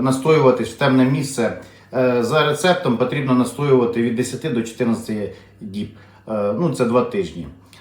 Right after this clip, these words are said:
То, що вирішив настоювати два тижні, думаю, в мене час є, то в темне місце на два тижні. Друзі, ну, в мене минуло два тижні, час очищати мою настояночку.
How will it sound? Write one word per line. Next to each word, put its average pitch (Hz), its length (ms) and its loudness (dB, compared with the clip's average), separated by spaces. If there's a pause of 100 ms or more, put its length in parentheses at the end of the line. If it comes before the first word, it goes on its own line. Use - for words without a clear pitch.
То, 160 100 0
що 156 140 0
вирішив 139 380 0
настоювати 131 520 0
два 120 180 2
тижні, 127 340 -2
думаю, 104 420 -2
в 98 40 -6
мене 110 220 0
час 110 300 -4
є, 131 180 -2 (800)
то 143 100 -4
в - 160 -6
темне 139 260 0
місце 139 400 -2 (120)
на 117 120 -4
два 113 140 -2
тижні. 87 340 -6 (480)
Друзі, 151 320 0
ну, 165 80 2
в - 20 2
мене 175 200 4
минуло 170 320 4
два 135 160 0
тижні, 143 400 2
час - 400 -2 (100)
очищати 127 840 -2
мою 117 280 -2
настояночку. 113 800 -2